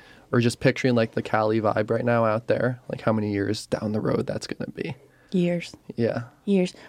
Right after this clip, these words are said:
Speaker 2: Well, the funny thing is, they just legalized it recreationally in, uh, Illinois, um, literally right next door. And,
Speaker 1: That's
Speaker 2: like,
Speaker 1: gonna be interesting.
Speaker 2: it's gonna be huge. It's gonna be a ca-, like, honestly, it's a cash crop, especially in the Midwest.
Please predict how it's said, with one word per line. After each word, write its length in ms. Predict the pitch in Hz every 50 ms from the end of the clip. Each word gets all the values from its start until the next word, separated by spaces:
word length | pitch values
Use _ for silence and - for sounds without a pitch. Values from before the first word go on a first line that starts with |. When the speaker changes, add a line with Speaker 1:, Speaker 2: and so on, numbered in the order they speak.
| - -
Speaker 2:
Well, 120 | 233 214
the 60 | 208
funny 180 | - 269 269 254
thing 200 | - 208 196 214
is, 280 | 247 240 220 202 - - _
they 100 | - 208
just 240 | 196 233 214 - -
legalized 420 | 226 233 226 233 208 196 185 185
it 80 | 196 185
recreationally 800 | 196 196 - - 185 202 240 - - 196 185 180 180 180 - -
in, 420 | - 202 190 190 185 185 185 190 - - -
uh, 180 | 190 175 175 -
Illinois, 460 | - 196 196 185 196 214 202 170 170 - - _ _ _ _ _ _ _ _ _ _ _ _ _ -
um, 420 | - 196 190 185 180 175 170 - -
literally 440 | - 240 294 285 254 214 180 165 143
right 200 | - 202 208 -
next 240 | - 185 - - -
door. 220 | - - - - - _ _ - _ - - _ _ _ _ -
And, 580 | - 202 202 208 202 196 196 196 202 196 - - - - - _ _
Speaker 1:
That's 140 | - 117 120
Speaker 2:
like, 120 | 190 127
Speaker 1:
gonna 160 | - 117 113 110
be 160 | 107 113 110
interesting. 460 | 107 107 - 113 - - - 120 123 -
Speaker 2:
it's 140 | 285 285 -
gonna 200 | - 339 330 320
be 140 | 302 285
huge. 380 | 285 277 - - 359 359 330 285
It's 140 | - 339 302
gonna 160 | - 370 359
be 100 | 302 302
a 120 | - 214 233
ca-, 340 | - - - 277 277 269 269 -
like, 240 | 330 349 302 - - -
honestly, 380 | 254 294 349 359 - - 214
it's 100 | 220 220 -
a 40 | 262
cash 380 | - - - 262 254 247 - -
crop, 320 | - 254 240 220 - -
especially 580 | 214 - - - 247 240 240 - 254 240 220 202
in 80 | 208
the 60 | 208
Midwest. 540 | 196 190 180 - - - - - - - -